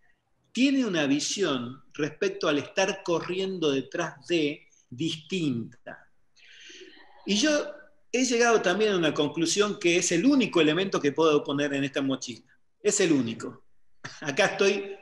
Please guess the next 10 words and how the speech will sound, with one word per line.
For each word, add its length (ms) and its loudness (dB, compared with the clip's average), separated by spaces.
flojo 920 -2
de 160 2
herramientas, 1000 0
muy 320 -2
flojo 360 0
de 140 -2
herramientas, 440 -2
pero 140 -2
es 160 -2
una 680 0